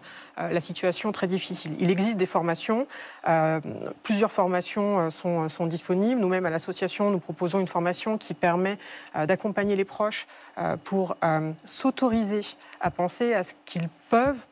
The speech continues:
ne peuvent plus, ne peuvent pas dans la relation, ou à ce qu'ils ne veulent, ne veulent pas, ne veulent plus dans la relation. Et il existe également, euh, des formations, euh, liées par exemple à des gestes, euh, de transfert, euh, ou, euh, à des accompagnements, euh, plus spécifiques. Je pense notamment, euh,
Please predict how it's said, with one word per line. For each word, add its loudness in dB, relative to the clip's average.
ne -4
peuvent -2
plus, -4
ne -2
peuvent -2
pas 2
dans 0
la 2
relation, 0
ou 2
à 2
ce -10
qu'ils -2
ne 2
veulent, 2
ne 0
veulent -2
pas, 0
ne 0
veulent -2
plus -2
dans 0
la 0
relation. -2
Et 2
il 2
existe -2
également, 2
euh, 4
des 2
formations, 0
euh, 0
liées 2
par 0
exemple 0
à -2
des -2
gestes, 0
euh, 2
de -2
transfert, 2
euh, 0
ou, 0
euh, 2
à 0
des 0
accompagnements, 2
euh, 0
plus -8
spécifiques. -4
Je -6
pense -2
notamment, 2
euh, -2